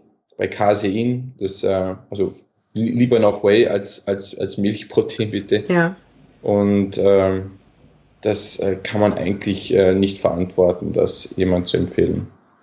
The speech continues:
Speaker 1: Würde ich wirklich davon abraten.
Speaker 2: Okay. Ähm, kleiner Exkurs. Es gibt ja auch viele B C A A Proble-, äh, Produkte. Ne, über B C A A hatten wir uns auch schon mal kurz unterhalten.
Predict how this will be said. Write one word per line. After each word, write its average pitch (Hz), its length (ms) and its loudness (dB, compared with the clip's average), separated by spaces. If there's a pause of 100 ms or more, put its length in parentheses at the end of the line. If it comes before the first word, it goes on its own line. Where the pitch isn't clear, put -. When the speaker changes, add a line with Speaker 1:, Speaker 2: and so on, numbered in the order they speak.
(180)
Speaker 1:
Würde 95 240 4
ich - 180 -6 (100)
wirklich 90 320 -4
davon - 260 -2
abraten. - 560 -4 (1160)
Speaker 2:
Okay. 175 460 2 (600)
Ähm, 180 680 0 (440)
kleiner 220 460 0
Exkurs. 277 920 -4 (260)
Es 226 160 2
gibt - 200 -4
ja 208 120 2
auch 208 60 0
viele 233 240 4
B 233 240 0
C 214 180 0
A 196 120 0
A 185 180 0
Proble-, 165 480 -6
äh, 156 300 2 (180)
Produkte. 180 520 0 (180)
Ne, 175 160 -10
über 196 100 -2
B 214 160 -2
C 196 140 -6
A 180 100 -4
A 233 160 -2
hatten 226 180 -6
wir 214 120 -2
uns 214 100 -4
auch 294 120 -4
schon 269 160 -2
mal 202 220 2
kurz - 280 -2
unterhalten. 202 680 0